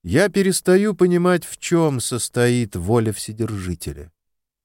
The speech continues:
При этом меня одолевает непередаваемый страх, что моя вера может пошатнуться». Я отправился в это путешествие со страстным желанием превратить Японию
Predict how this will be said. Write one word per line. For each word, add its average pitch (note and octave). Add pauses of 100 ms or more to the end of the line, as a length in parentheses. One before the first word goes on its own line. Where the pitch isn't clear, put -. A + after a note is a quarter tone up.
(540)
При F3+
этом F#3+
меня E3+
одолевает D#3
непередаваемый C3+
страх, B2 (460)
что -
моя A2
вера A#2+
может A2
пошатнуться». G2 (1700)
Я G#2+
отправился A#2+
в A2+
это A2
путешествие A2
со G2+
страстным G#2
желанием G2 (600)
превратить A#2
Японию G2+